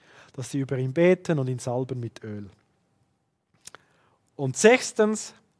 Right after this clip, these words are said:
wir überlassen es Gottes Souveränität, mittels eines Wunders einzugreifen. Es liegt nicht an uns.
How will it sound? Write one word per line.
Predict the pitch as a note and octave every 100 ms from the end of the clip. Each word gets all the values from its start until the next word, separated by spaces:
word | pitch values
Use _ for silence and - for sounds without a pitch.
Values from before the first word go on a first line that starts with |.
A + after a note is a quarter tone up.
| _ _ _ _ _ _ _ _
wir | F3+ G3+
überlassen | G#3+ G3+ F#3+ F3 G3 B3+ - A#3
es | G3+ F3+ -
Gottes | F#3 A3+ - A3+ G#3
Souveränität, | A3 G#3 G3 F#3 F3 E3+ F#3 F#3+ F#3 F3+
mittels | F3+ - E3+ -
eines | D#3+ D#3 C#3 C3+
Wunders | D3+ E3+ F3+ E3+ D3 - -
einzugreifen. | C#3+ D#3+ D#3+ D#3+ C#3 C3+ B2 A#2+ - A2+ G#2 _ _ _ _ _ _ _ -
Es |
liegt | B3 A3+
nicht | G3 -
an | A#3+
uns. | G#3 C3+ -